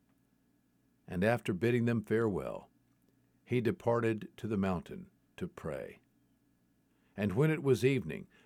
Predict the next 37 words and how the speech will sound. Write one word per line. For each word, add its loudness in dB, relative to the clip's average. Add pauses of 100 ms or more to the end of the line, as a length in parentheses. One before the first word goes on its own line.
(100)
the 4
boat 4 (360)
was -2
in 4
the 4
midst 4
of -4
the 0
sea, -4 (600)
and -8
he 0
was 0
alone -2
on -4
the -2
land. -8 (680)
And -2
seeing 0
them 2
straining 0
at -4
the -4
oars, -4
for 2
the 0
wind 2
was -2
against -2
them, -10 (300)
at 0
about 0
the -2
fourth -2
watch -2
of -10
the -4
night, -6